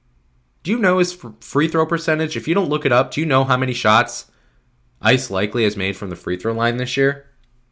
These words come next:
Less than half would be your answer. Forty-one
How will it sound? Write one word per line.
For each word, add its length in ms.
Less 320
than 140
half 440
would 140
be 80
your 160
answer. 300
Forty-one 880